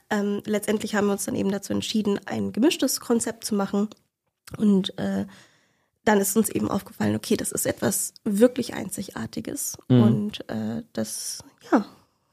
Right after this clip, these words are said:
Speaker 1: hat sich eben so entwickelt.
Speaker 2: Was war denn zuerst da? Die Idee der Verbindung oder den Wunsch halt, dieses Sorority, dieses Greek Life nach Deutschland zu kriegen?
Speaker 1: Definitiv die Verbindung,
Speaker 2: Mhm.
Speaker 1: weil es eher darum ging,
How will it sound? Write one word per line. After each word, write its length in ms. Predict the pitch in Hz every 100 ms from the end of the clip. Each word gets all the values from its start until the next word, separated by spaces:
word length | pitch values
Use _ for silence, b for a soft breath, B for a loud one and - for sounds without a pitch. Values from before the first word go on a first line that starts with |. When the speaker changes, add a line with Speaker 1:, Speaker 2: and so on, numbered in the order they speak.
| -
Speaker 1:
hat 160 | 240 -
sich 160 | 233
eben 160 | 226 240
so 120 | 247
entwickelt. 440 | 247 - - - - _ _ -
Speaker 2:
Was 140 | -
war 80 | 107
denn 140 | 143 123
zuerst 500 | 92 80 123 - -
da? 200 | 76 76
Die 240 | - 80
Idee 200 | 80 92
der 140 | 90
Verbindung 480 | - 87 85 107 143
oder 180 | 139 127
den 240 | 117 110
Wunsch 260 | 104 107 -
halt, 240 | 104 101
dieses 420 | 101 104 92 92 B B B B B -
Sorority, 480 | - 90 92 90
dieses 280 | 90 90 85
Greek 260 | - 95 92
Life 340 | 82 82 82
nach 120 | - -
Deutschland 360 | - - 82
zu 80 | -
kriegen? 320 | - - 107 - _ _ _ _
Speaker 1:
Definitiv 460 | 226 220 233 226 226
die 120 | 220
Verbindung, 380 | 202 202 247 359 - _
Speaker 2:
Mhm. 180 | - 107
Speaker 1:
weil 280 | 190 202 202
es 280 | 208 202 - -
eher 300 | 208 240 240
darum 400 | - 208 233 220
ging, 400 | 220 226 226